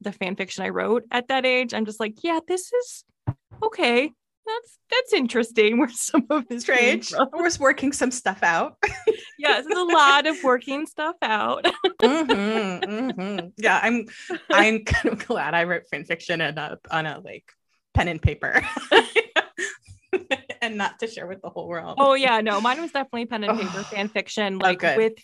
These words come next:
Speaker 1: friends where we would pass around a notebook
Speaker 2: Uh-huh.
Speaker 1: and you would have
Speaker 2: Uh-huh.
Speaker 1: no idea what the next person was gonna write. And so then I
Speaker 2: Oh,
Speaker 1: would
Speaker 2: that
Speaker 1: come
Speaker 2: sounds
Speaker 1: back
Speaker 2: fun,
Speaker 1: and
Speaker 2: actually. You had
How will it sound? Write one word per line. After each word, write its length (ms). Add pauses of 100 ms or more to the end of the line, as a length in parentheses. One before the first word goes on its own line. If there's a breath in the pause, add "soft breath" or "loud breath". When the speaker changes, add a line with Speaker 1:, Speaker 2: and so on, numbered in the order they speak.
Speaker 1:
friends 540
where 80
we 140
would 120
pass 320
around 200
a 60
notebook 580
Speaker 2:
Uh-huh. 760
Speaker 1:
and 140
you 120
would 100
have 160
Speaker 2:
Uh-huh. 80
Speaker 1:
no 160
idea 340
what 140
the 60
next 280
person 300
was 100
gonna 200
write. 380
And 160
so 160
then 160
I 40
Speaker 2:
Oh, 60
Speaker 1:
would 120
Speaker 2:
that 100
Speaker 1:
come 100
Speaker 2:
sounds 100
Speaker 1:
back 180
Speaker 2:
fun, 240
Speaker 1:
and 260
Speaker 2:
actually. 420
You 60
had 140